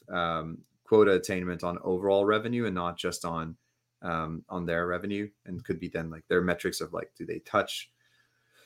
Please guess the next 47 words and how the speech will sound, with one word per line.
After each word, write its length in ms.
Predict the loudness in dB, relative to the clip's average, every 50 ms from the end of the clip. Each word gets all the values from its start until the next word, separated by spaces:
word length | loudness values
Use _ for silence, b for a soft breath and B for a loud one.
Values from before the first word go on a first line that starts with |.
| _ _ _ 4
before 240 | 6 10 12 12 12
the 60 | 12
conversion 420 | 10 8 8 10 10 10 8 4
happens 400 | 2 2 2 2 4 2 6 8
or 80 | 8 8
whatnot. 360 | 8 6 6 6 4 4 6
But 120 | 4 4 4
I 20 |
think 160 | 2 0 -2
it's 140 | 0 0 2
a, 180 | 2 2 2 2
it's 220 | -2 -4 -4 -2
a 120 | -4 -4 -4 -4 -4
really 260 | -2 0 0 0 0
good 180 | 0 -2 -2 0
way 240 | 2 2 2 2 0
to 120 | 0 -2
make 180 | -2 -2 -2 -4
sure 220 | -2 -2 -2 -2
that 180 | -2 -4 -6 -4
the, 300 | -4 -2 -2 -2 -4 -8 -10 _ _ _ _ _ _ 4 8
the 60 | 12
reps 220 | 12 12 12 12
don't 240 | 10 8 8 8 10
feel 140 | 10 10 12
like 180 | 10 10 8
we're 120 | 6 2 2
taking 420 | 2 4 4 4 4 2 -2 -2
something 400 | 0 0 0 0 2 2 2 2
away 240 | 2 4 4 4 4
from 180 | 2 0 2 2
them. 360 | 2 2 2 2 -2 -4 -6 -6
And 120 | -6 -4
at 160 | -4 -4 -2 0
some 180 | 0 0 0
point 240 | 0 -2 -2 -2 -2
when 80 | -2 0
they 120 | -2 -2
start 280 | -2 -2 -2 -2 -2 -4
seeing, 220 | -6 -6 -4 -4
like, 160 | -6 -8 -8
more 160 | -8 -6 -2
volume, 340 | 0 2 4 4 4 2 0
more 160 | 0 -4 -4
success, 540 | -4 -6 -6 -4 0 4 4 4 4 2 0
then 140 | -4 -4 -4
it, 100 | -6